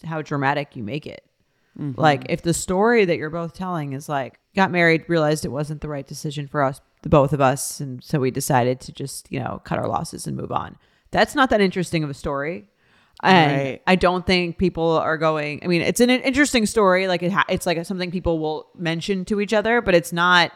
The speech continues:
Speaker 1: so salacious that I think it's gonna be this huge thing if you guys are cool with each other.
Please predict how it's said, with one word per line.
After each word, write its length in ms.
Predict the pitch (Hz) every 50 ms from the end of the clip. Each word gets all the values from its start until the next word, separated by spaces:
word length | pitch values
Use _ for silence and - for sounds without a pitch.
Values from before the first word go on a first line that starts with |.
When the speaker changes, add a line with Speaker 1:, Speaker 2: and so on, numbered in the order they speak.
| _
Speaker 1:
so 260 | - - - 190 170 175
salacious 840 | 170 - 180 156 156 156 165 165 - 151 135 135 143 - - - - _ _
that 280 | - 160 151 135 127 -
I 140 | - - 151
think 340 | 143 - 139 135 139 - -
it's 160 | - - -
gonna 200 | - - 160 151
be 100 | 143 151
this 200 | 151 135 151 143
huge 520 | - - 165 151 151 151 151 147 135 - -
thing 460 | - 185 180 165 156 151 147 143 - _ _ _ _ _ -
if 140 | 170 170
you 140 | - 165 170
guys 300 | - 170 165 160 156 - 147
are 60 | 131
cool 240 | - - 156 160 156
with 140 | 147 135
each 160 | - - - -
other. 320 | - - - - - 170